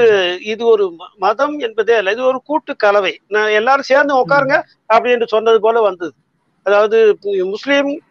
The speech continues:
Speaker 2: கிறிஸ்துவர்கள் அல்லாதவர்கள்லாம் எல்லாம் சேர்ந்து உட்காருங்க. உங்களுக்கு நான் ஒரு பேர் வைக்கிறேன்னு அவன் வச்ச பேர், வெள்ளைக்காரன் வச்ச
Speaker 1: ம்.
Speaker 2: பேர். ஆகவே
Speaker 1: ம்.
Speaker 2: அப்படி ஒரு மதமே இல்ல. அதனால அந்த மதங்கள்ல யார் யாரெல்லாம் இருந்தாங்க, அவங்கெல்லாம் இதை எதிர்த்தாங்களா என்ற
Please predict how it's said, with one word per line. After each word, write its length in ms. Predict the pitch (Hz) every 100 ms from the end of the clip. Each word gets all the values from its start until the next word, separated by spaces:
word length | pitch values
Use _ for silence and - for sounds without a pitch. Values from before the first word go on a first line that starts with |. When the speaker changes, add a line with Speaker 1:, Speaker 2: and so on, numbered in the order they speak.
| _ _ -
Speaker 2:
கிறிஸ்துவர்கள் 520 | 247 - 262 247 214
அல்லாதவர்கள்லாம் 540 | 240 277 262 233 262
எல்லாம் 200 | 240 254
சேர்ந்து 340 | 240 233 254 220
உட்காருங்க. 300 | 180 196 185
உங்களுக்கு 420 | 220 247 277 247
நான் 220 | 226 254
ஒரு 180 | 254 220
பேர் 200 | 240 254
வைக்கிறேன்னு 460 | 220 208 226 233
அவன் 120 | 185 220
வச்ச 260 | 220 -
பேர், 280 | 208 170 160 - - - - -
வெள்ளைக்காரன் 440 | 175 240 254 240 196
வச்ச 220 | 165 165
Speaker 1:
ம். 80 | 143
Speaker 2:
பேர். 280 | 139 - _ _ _ _ _ _
ஆகவே 600 | 185 247 277 254 262 208
Speaker 1:
ம். 40 |
Speaker 2:
அப்படி 440 | 190 180 226 - 294
ஒரு 200 | 269 226
மதமே 400 | 190 196 240 240
இல்ல. 260 | 196 170 165
அதனால 380 | 185 233 277 269
அந்த 320 | 202 240 277
மதங்கள்ல 600 | 262 277 294 285 285 302
யார் 260 | 247 254
யாரெல்லாம் 360 | 269 262 262 262
இருந்தாங்க, 420 | 240 233 233 233
அவங்கெல்லாம் 460 | 262 220 233 233 247
இதை 200 | 214 202
எதிர்த்தாங்களா 600 | 208 240 226 214 208 208
என்ற 200 | 196